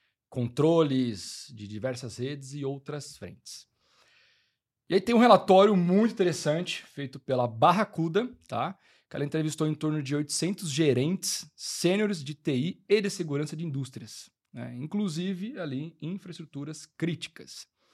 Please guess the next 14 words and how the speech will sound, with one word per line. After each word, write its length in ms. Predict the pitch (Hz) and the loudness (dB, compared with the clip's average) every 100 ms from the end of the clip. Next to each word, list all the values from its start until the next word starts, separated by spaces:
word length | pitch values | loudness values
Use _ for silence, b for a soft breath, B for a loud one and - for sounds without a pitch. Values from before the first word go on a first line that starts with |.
| b b b b - | b b b b -14
E 80 | 165 | -8
contas-, 520 | 277 - 196 - - - | -6 -2 -2 -2 -12 0
constatou 760 | 196 233 - 202 - 190 208 | 0 2 0 -4 2 4 4
os 80 | 202 | 2
seguintes 520 | 196 151 202 220 - | -4 -2 -2 -2 -6
dados: 640 | 139 139 139 110 98 - 123 | -2 0 -2 -4 -14 -16 -14
né? 280 | 117 113 - | -14 -14 -12
Os 100 | 131 | 2
ataques 400 | 190 214 214 - | 2 4 2 0
são 180 | - 208 | 0 2
generalizados. 840 | 190 185 170 123 113 - - - _ _ _ | 2 0 0 -2 -4 -6 -20 -20 _ _ _
Noventa 380 | 127 120 156 170 | -6 -4 -4 -6
e 20 | |
quatro 320 | 165 143 143 | -2 -2 -2